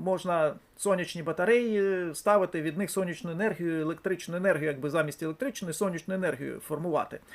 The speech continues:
От. Ну, це дорого коштує, таке обладнання, але це є. А тут такий гармонізатор, е, він економить електричну енергію від, від веселки, від,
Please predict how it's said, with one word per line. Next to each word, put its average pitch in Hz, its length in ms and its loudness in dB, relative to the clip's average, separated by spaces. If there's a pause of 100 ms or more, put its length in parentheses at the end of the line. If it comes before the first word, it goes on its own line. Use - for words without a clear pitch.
(220)
От. 139 220 -4
Ну, 196 120 0
це 202 160 2
дорого 180 300 2
коштує, 247 360 0
таке 165 240 -4
обладнання, 131 540 0
але 170 140 -2
це 262 140 -2
є. 185 220 0 (460)
А - 100 -2
тут 311 220 0
такий 247 280 2
гармонізатор, 214 720 6 (120)
е, 175 220 4
він 214 160 2
економить 233 580 6
електричну 208 540 0
енергію 156 400 4
від, 202 180 0 (160)
від 175 200 0
веселки, 180 680 6
від, 147 340 -2